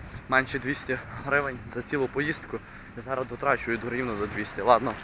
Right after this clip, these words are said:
з траси буду знов знімати. То пізда. Зараз. Дивіться, що тут кінчається.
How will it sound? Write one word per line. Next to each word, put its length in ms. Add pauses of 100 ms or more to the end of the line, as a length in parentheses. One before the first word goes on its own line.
(300)
з 80
траси 340 (180)
буду 180
знов 220
знімати. 340 (1800)
То 60
пізда. 400 (1600)
Зараз. 260 (480)
Дивіться, 300
що 100
тут 140 (100)
кінчається. 640